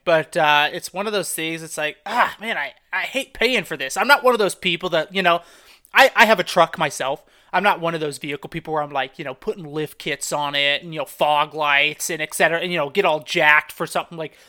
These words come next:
new tires. You know, it's more of a necessity for me. So it's one of those things that, you know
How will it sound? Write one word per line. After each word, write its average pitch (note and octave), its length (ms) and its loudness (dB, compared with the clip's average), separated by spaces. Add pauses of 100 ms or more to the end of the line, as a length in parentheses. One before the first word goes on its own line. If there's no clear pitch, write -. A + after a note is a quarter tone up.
(100)
new E3+ 260 -6
tires. D3+ 640 2 (320)
You C4+ 80 2
know, C#4+ 40 6
it's D4+ 140 -2
more A3+ 180 6
of G3+ 60 2
a F3 80 6
necessity D#3 720 -2
for E3 160 -4
me. D#3 220 -2
So E3+ 220 0
it's E3 220 -6
one A3 140 -6
of G3+ 60 -4
those G3 160 -2
things F#3 180 -6
that, E3+ 200 -6 (120)
you A#3 80 -14
know G3 320 -2